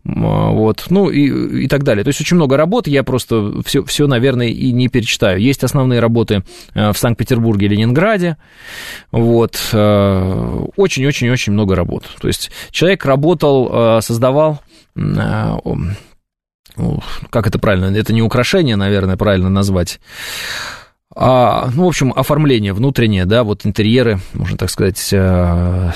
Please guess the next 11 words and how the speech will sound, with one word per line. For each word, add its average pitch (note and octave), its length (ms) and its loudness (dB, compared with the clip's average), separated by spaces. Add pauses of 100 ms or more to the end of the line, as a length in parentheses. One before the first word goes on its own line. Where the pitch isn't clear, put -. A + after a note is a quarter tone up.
(100)
храмов. D#3+ 560 -2 (440)
Вот, G#2+ 340 2
а A2 180 4
в G#2+ 260 -2
годы A#2+ 220 0
Великой A#2 320 2
Отечественной A2 400 0
войны, A#2+ 500 2
э, A2+ 200 0
создавал G#2+ 520 0
вот A2 200 -6